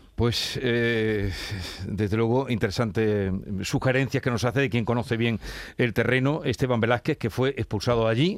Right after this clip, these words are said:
o sea, de, de, de Nabor, precisamente por la labor que estaba desempeñando. Y como no se puede estar quieto, a pesar de que ya, eh, tiene una edad adulta,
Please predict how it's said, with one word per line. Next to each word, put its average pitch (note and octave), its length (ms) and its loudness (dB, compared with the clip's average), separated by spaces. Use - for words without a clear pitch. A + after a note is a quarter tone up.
o G2 160 -2
sea, G2+ 260 0
de, F#2+ 200 0
de, G2+ 220 0
de G#2+ 160 0
Nabor, C#3 400 4
precisamente C3+ 520 2
por A#2 180 0
la A2+ 120 2
labor A2+ 300 0
que G#2+ 100 -2
estaba G2 560 0
desempeñando. B2 720 2
Y D3 80 0
como C3 180 0
no C#3+ 80 2
se C3 120 -2
puede D3+ 140 4
estar - 180 0
quieto, C3+ 320 2
a F#2+ 60 -2
pesar A#2+ 280 2
de A#2+ 140 0
que A2 480 2
ya, A#2 480 4
eh, A2+ 520 -4
tiene C#3 220 2
una C3 300 4
edad D3 260 4
adulta, D3+ 680 6